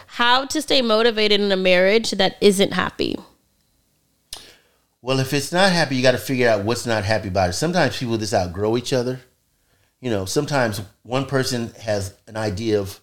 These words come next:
Speaker 2: what success is or, or, or is more motivated than the other. For example, if you are one that wants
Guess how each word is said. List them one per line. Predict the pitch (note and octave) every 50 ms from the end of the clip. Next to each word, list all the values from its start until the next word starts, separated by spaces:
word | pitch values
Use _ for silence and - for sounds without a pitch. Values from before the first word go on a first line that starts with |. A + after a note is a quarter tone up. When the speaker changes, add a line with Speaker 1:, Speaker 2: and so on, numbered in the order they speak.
| _ _ _ _ -
Speaker 2:
what | A2+ A2+
success | - - G#2+ - - A#2+ A#2+ A#2 -
is | B2 A2+ F#2+ G#2
or, | F#2+ F2+
or, | - G2 F#2 F2+ F2 - - -
or | G2 F#2+
is | F#2 F2+ F2+
more | F2+ G2+ G#2+ A2+ A2+
motivated | G#2 G2+ A2 A2+ A#2 A2+ G#2+ A2+ A2+ A2 A2 F#2+
than | G2+ G#2+ G#2 G#2+ A2 G#2+
the | G#2+ A2+
other. | - - - - _ _
For | - C3
example, | B2 G2+ F#2+ B2 B2+ B2 A2+ G2 G2+ F#2+ - -
if | A2 G#2+ A2+ -
you | D3 E3 D#3+ D#3
are | C#3 C3
one | A#2+ A#2 A#2 B2 A#2+ A#2 A2+ A2+
that | A2 G#2+ G2
wants | G2 G#2+ A#2+ B2 -